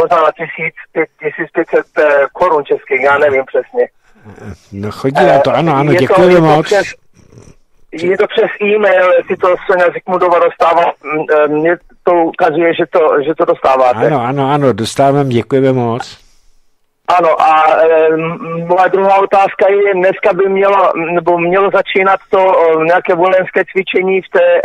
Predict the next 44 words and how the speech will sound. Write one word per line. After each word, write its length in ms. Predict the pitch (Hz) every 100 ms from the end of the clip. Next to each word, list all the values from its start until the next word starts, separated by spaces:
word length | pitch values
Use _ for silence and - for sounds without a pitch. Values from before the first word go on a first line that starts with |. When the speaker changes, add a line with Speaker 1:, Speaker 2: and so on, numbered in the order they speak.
| 170
Speaker 1:
Evropě, 420 | 165 180 - 185 -
ty, 200 | 175 160 _ _ _ _ - - -
Speaker 2:
A- 100 | - 147
Speaker 1:
eh, 380 | 147 147 143 139 -
ty, 360 | 165 160 151 147
ty 120 | 160 156
lety, 340 | 165 170 -
ty, 60 | 196
Speaker 2:
Ano, 340 | 113 147 151
Speaker 1:
eh, 60 | 151
Speaker 2:
ano, 240 | 151 151
Speaker 1:
letouny, 340 | 131 127 127 160
Speaker 2:
ano. 120 | 139 -
Speaker 1:
eh, 140 | 156 - _ _ _ _ _ _ -
eh, 440 | 143 156 160 160 160
vy, 200 | 143 156 165 165
nevím, 260 | 180 185
jestli 300 | 175 - 202
víte 260 | 180 214 208
nějaké 240 | 214 208 214
informace 540 | 208 214 208 196 190
na 120 | 185 185
to 100 | 180
téma, 440 | - 185 190 165
jestli, 400 | 151 - 160 135
eh, 140 | 151 147
Speaker 2:
Ono 120 | 165
to 120 | 139
Speaker 1:
něco 220 | - - 143
začalo, 420 | 170 190 196 202
nebo 240 | 175 151
něco 220 | 156 165 170
se 80 | 156
děje? 280 | 160 165 185
Speaker 2:
Dneska 320 | 127 - 170
to 160 | 170 170
mělo 300 | 180 170 107
začít 480 | 113 - 151 160
a 60 | 147
zač-, 320 | 110 139 -
zatím 380 | 107 123 - 180
jsem 220 | - 131
žádné 500 | 101 117 143 160 156
i 260 | 120 101